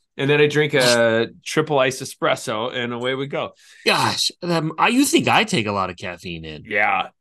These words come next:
Speaker 2: Dan Campbell.
Speaker 1: How does he
Speaker 2: Props
Speaker 1: live?
Speaker 2: to you, buddy.
Speaker 1: But that's the type of player he likes. It's, it's, you know, not glitzy, not glammy. It's kinda old school smash mouth football, and that's cool.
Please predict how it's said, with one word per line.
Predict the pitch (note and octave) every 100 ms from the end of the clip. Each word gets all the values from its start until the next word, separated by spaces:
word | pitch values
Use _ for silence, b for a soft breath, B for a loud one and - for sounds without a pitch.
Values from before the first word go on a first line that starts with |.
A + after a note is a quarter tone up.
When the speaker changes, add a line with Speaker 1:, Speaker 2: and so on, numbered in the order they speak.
| -
Speaker 2:
Dan | E3+ C#4+ G#3
Campbell. | D3+ D3 C3+ F2 D2 _ _ _ _ _
Speaker 1:
How | - B2+
does | B2+
he |
Speaker 2:
Props | E3+ G3
Speaker 1:
live? | A2+
Speaker 2:
to | G#2+ C3
you, | G#2
buddy. | F2 F2 F2+ F#2+ - _ _ _
Speaker 1:
But | D#3+ -
that's | D3+ F#3+ G3
the | -
type | - D#3 D#3
of | C#3+
player | - D#3 D#3
he | C#3+ D#3
likes. | D3 D#3+ A#2 -
It's, | -
it's, | - A#2+ G2+ - - _ _ _ _
you | C3 C3+
know, | A2+ C3 - _ _ _
not | B2 C3+ D3+
glitzy, | A#2+ C#3+ C#3+ - D3+ C3+
not | A2+ D#3
glammy. | B2+ A#2+ B2+ B2+ C3 B2+
It's | G#2+ -
kinda | C#3 C3+ A#2+
old | G#2+ C3+
school | - - C3
smash | C3 A#2+ A2 -
mouth | A#2 A2
football, | - D#3+ A2+ F#2
and | F2+
that's | A2+ C3+
cool. | - D#3+ A#2+